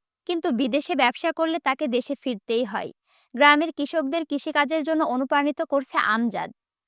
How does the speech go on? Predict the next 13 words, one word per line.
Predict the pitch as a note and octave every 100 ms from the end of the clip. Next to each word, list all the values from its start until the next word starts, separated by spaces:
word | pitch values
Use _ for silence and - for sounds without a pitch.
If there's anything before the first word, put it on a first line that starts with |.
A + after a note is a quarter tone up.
| _ _ _ B3+
গরিব, | B3+ C4+ C#4 C#4
মধ্যবিত্ত | B3 A3+ C#4+ C4 C4+ D4+
পরিবার | C#4+ C4 C4 C#4 C#4+
যেন | C#4+ C#4+
না | A3+ A3
খেয়ে | - D4+
থাকে, | - B3 - D4+ - -
সেই | - D4 D4
চেষ্টায় | C#4+ - E4
প্রচেষ্টায় | D#4+ B3 C4+ C#4 - D4+
আগে | A3 A#3 A#3+
করেছেন | A#3 A#3 - C#4
তিনি, | A#3 F#3+